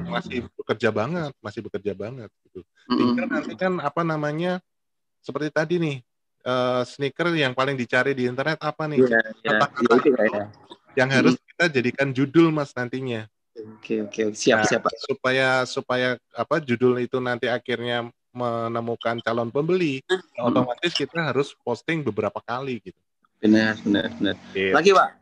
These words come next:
Speaker 2: kalau semisal ikut workshop Bapak, itu berarti online ya, Pak, ya, kalau untuk sekarang ya?
Speaker 1: Ya, online di grup W A sementara ini. Ini saya sedang
Speaker 2: Oh.
Speaker 1: bangun supaya nanti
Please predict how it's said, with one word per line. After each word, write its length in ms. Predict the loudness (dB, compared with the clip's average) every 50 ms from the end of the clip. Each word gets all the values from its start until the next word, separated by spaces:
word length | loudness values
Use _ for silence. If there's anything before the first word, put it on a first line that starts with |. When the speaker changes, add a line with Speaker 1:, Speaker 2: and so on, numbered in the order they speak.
| _ _ _
Speaker 2:
kalau 280 | 0 0 2 2 2
semisal 480 | -2 -4 -12 -14 -12 -6 -2 -2 -4 -4
ikut 460 | -6 -12 -14 _ -8 -8 -6 -6 -6 -6
workshop 360 | -6 -6 -6 -6 -8 -6 -2
Bapak, 360 | -2 -2 -2 -2 -6 -6 -6
itu 160 | -6 -10 -8
berarti 320 | -6 -8 -8 -8 -8 -12 -6
online 440 | -4 -4 -4 -2 -4 -6 -6 -6
ya, 40 | -8
Pak, 120 | -10 -12 -14
ya, 100 | -14 -14
kalau 180 | -14 -14 -12 -12
untuk 120 | -12 -14
sekarang 320 | -14 -14 -14 -12 -12 -12 -14
ya? 140 | -14 -20 -20 _ _ _ _ _ _ _
Speaker 1:
Ya, 180 | 2 4 4 4 4
online 720 | 2 0 2 4 4 4 4 4 2 0 -2 -6 -4 -2
di 480 | -2 0 0 0 0 0 0 -2 -2
grup 240 | -2 0 0 0 2
W 160 | 0 -2 0
A 160 | 2 2 2 2
sementara 460 | 0 -4 -6 -6 -2 -2 0 0 0
ini. 400 | 0 0 -2 -4 -4 -6 -6 -4
Ini 80 | -4 -4
saya 160 | -2 -2 -2
sedang 320 | 0 2 2 2 2 4
Speaker 2:
Oh. 20 | 4
Speaker 1:
bangun 460 | 2 2 2 2 2 2 2 0 -4 _ _ _ _ _ _
supaya 640 | -10 -4 -4 -4 -2 0 0 2 2 2 2 2 2
nanti 720 | 0 -2 -4 -2 -2 -2 -2 -2 -2 -2 0 0 0 -2